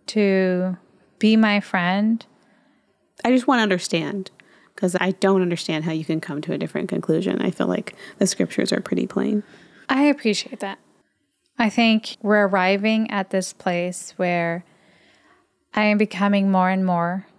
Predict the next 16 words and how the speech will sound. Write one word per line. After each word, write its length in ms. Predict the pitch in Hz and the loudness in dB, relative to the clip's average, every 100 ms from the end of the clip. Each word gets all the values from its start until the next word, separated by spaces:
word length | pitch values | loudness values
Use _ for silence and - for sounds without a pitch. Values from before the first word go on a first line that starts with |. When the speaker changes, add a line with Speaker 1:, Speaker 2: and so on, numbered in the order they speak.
| _ _ _ _ _ _ _ _ _ | _ _ _ _ _ _ _ _ _
Speaker 1:
uncomfortable 1160 | 208 208 208 220 247 247 202 180 160 170 196 208 - _ _ | 0 2 2 2 0 0 0 2 4 2 0 -4 -10 _ _
trying 640 | - - 214 214 233 233 226 | -12 -2 0 2 2 2 0
to 160 | 214 | -2
engage 800 | 196 185 185 175 175 175 - - _ _ _ _ _ _ _ - | -2 0 2 2 2 -2 -6 -16 _ _ _ _ _ _ _ -2
the 160 | 196 | -2
theological 800 | 190 220 196 175 175 190 190 170 | 2 2 4 4 2 0 -2 0
aspect. 720 | 160 170 175 - 190 180 - - _ _ | 0 -2 -4 -6 -8 -10 -14 -20 _ _
For 220 | - 214 | -2 2
me, 600 | 208 240 220 185 190 196 _ - - _ _ _ _ _ _ _ _ _ _ _ | 6 6 6 4 0 -4 _ -20 -20 _ _ _ _ _ _ _ _ _ _ _
that 340 | 202 214 240 - | 2 2 2 0
cannot 400 | 247 208 190 - | 2 2 0 -2
be 440 | 185 175 185 - _ _ _ 202 | -2 -2 -4 -8 _ _ _ -4
a 80 | |
point 340 | 202 - 190 185 | 0 -2 -2 -2
of 100 | 180 | -2
discussion 680 | 180 - 175 180 175 - | -4 -2 -4 -2 -4 -4